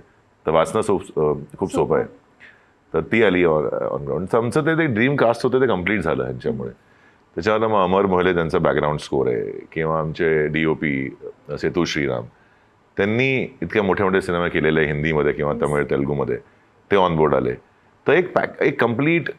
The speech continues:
Speaker 1: अशी फिल्म तयार होत गेली हळू. आणि, आणि, आणि त्याच्यावरनं सगळ्यात मोठी म्हणजे आमचे प्रोड्युसर पुनीत बालन,
Speaker 2: हम्म.
Speaker 1: ते माझे मित्रही आहे.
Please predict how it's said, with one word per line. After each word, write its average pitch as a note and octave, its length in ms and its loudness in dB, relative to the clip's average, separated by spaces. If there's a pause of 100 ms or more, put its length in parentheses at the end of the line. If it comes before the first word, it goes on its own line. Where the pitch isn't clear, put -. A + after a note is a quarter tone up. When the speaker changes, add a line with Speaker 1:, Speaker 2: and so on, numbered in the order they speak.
Speaker 1:
अशी B2 180 -2
फिल्म C3 260 0
तयार G#2 200 6
होत G2 180 2
गेली D#2 260 0
हळू. C2+ 240 -2
आणि, E2+ 340 -4
आणि, A2 320 2
आणि G2 260 0
त्याच्यावरनं A#2 420 2
सगळ्यात A#2 320 2
मोठी G#2 460 0
म्हणजे G2 320 0 (580)
आमचे F2 200 0
प्रोड्युसर F2 460 2
पुनीत F2 340 -2
बालन, C2+ 220 2
Speaker 2:
हम्म. - 560 -14 (240)
Speaker 1:
ते - 60 -2
माझे F#2+ 160 4
मित्रही F3 380 4
आहे. - 220 -4